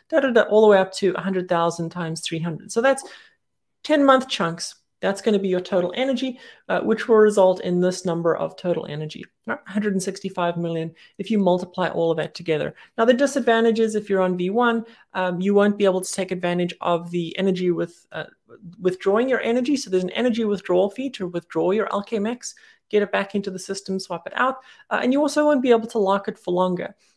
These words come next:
So if you were, you were taking any of the strategies like the bucking bull strategy, um, or the raging bull strategy, uh, hey Luke, as, as Luke is referring to it, um, then, you know, you won't really be able to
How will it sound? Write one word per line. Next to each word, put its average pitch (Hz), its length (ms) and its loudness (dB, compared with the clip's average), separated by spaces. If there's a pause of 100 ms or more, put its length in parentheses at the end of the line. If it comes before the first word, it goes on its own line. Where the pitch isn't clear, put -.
So - 160 0
if 196 160 -4
you 208 100 0
were, 196 160 2
you 190 140 -4
were 190 80 2
taking 202 360 -2
any 190 140 4
of 180 60 0
the 185 80 -4
strategies 175 480 -2
like 190 180 -6
the 180 60 -6
bucking 180 340 -2
bull 180 180 2
strategy, 160 560 -4 (300)
um, 156 320 -2 (220)
or 175 160 -4
the 175 100 6
raging 214 420 4
bull 196 140 4
strategy, 185 560 -4
uh, 175 100 -4
hey 220 220 -4
Luke, 208 380 2
as, 185 220 -2
as 185 260 -4
Luke 196 260 2
is 196 140 -4
referring 185 340 0
to 185 140 -4
it, 175 120 -4 (280)
um, 185 240 -2
then, 240 320 4
you 247 140 0
know, 226 60 4
you 233 140 2
won't 254 160 0
really 226 180 4
be 208 100 2
able 190 180 2
to 185 240 -2